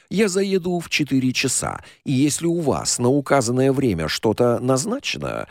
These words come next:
надеюсь, вы отложите это дело, поскольку мое имеет первостепенную важность. Искренне ваш,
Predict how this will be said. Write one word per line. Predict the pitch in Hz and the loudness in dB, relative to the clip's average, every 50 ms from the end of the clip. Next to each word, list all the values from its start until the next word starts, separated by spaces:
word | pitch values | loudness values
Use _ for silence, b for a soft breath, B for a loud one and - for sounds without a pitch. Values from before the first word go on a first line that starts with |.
| B B B B | B B B B
надеюсь, | - 165 196 170 160 202 214 220 220 - - | -2 -2 0 0 0 0 0 0 0 0 0
вы | 185 190 208 | 0 0 0
отложите | 208 202 - 160 127 117 107 123 123 - - 123 | -2 -2 0 0 2 2 2 0 -2 0 0 0
это | - - 117 - - 117 | 0 0 -2 -2 -2 -2
дело, | 110 151 170 170 165 139 B B B B | 0 0 0 2 0 0 B B B B
поскольку | _ 123 113 - - 131 117 - - 104 | _ -2 -2 0 0 -2 -2 0 -2 -2
мое | 95 95 104 110 156 180 | 0 0 2 2 2 0
имеет | - - 131 143 147 151 156 151 147 - B B B B B | 0 -2 -2 0 0 2 2 0 0 -4 B B B B B
первостепенную | - 175 143 123 113 104 - - - 87 - - 113 113 113 110 104 104 101 95 98 - | -2 0 0 0 -2 -4 -4 -6 -10 -10 -2 0 0 0 0 2 2 4 4 4 2 0
важность. | 95 87 78 62 - - - - - - - - - - _ _ _ _ - | -2 -4 -4 -4 -4 -6 -8 -8 -8 -8 -8 -8 -12 -16 _ _ _ _ 0
Искренне | 180 147 - - - - 113 101 101 98 | 0 0 0 -2 -2 -2 -2 -2 -2 0
ваш, | 98 131 175 180 - - - | 0 0 0 0 -2 -4 -8